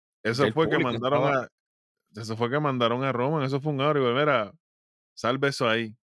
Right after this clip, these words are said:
Speaker 1: que este tipo se, se descocotó".
Speaker 2: Oye, y lo salvó. Por un poquito
Speaker 1: Mm.
Speaker 2: lo, lo, lo salvó. A mí lo, lo, lo único que me gustó de esta promo,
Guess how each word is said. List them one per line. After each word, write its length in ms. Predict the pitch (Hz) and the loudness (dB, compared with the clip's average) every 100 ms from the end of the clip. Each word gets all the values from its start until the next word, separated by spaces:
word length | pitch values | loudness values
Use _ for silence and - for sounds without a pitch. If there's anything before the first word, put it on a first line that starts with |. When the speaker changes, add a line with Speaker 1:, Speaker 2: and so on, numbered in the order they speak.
| _ | _
Speaker 1:
que 100 | - | -18
este 200 | 101 123 | -8 -4
tipo 280 | 120 117 120 | -4 -2 0
se, 200 | 117 110 | 0 0
se 100 | 104 | -2
descocotó". 680 | 104 - 104 95 90 104 95 _ _ _ _ _ _ _ _ _ _ _ _ | -6 -6 -8 -6 -4 -6 -8 _ _ _ _ _ _ _ _ _ _ _ _
Speaker 2:
Oye, 160 | 110 135 | -2 -2
y 120 | 120 | 0
lo 120 | 104 | -2
salvó. 520 | 98 90 98 147 147 - _ _ _ _ _ _ _ _ | -2 -2 0 0 0 -10 _ _ _ _ _ _ _ _
Por 120 | 117 | -4
un 80 | 127 | -2
poquito 340 | 175 151 160 143 | 0 0 0 0
Speaker 1:
Mm. 20 | |
Speaker 2:
lo, 160 | 120 117 | 0 -2
lo, 200 | 113 95 | -6 -2
lo 140 | 104 | -4
salvó. 460 | 101 98 101 104 - _ _ _ _ _ _ - | -4 -4 -2 -2 -4 _ _ _ _ _ _ -8
A 120 | 110 | -4
mí 140 | 117 | -2
lo, 220 | 151 175 - | 0 0 -2
lo, 240 | 143 143 | -4 -4
lo 160 | 131 139 | -2 -2
único 300 | 143 156 170 | 0 0 -2
que 80 | 156 | -2
me 100 | 147 | -2
gustó 320 | 139 - 147 | -4 -2 -2
de 60 | 143 | -2
esta 240 | - 139 131 | 0 0 2
promo, 440 | 127 135 110 | 2 2 -2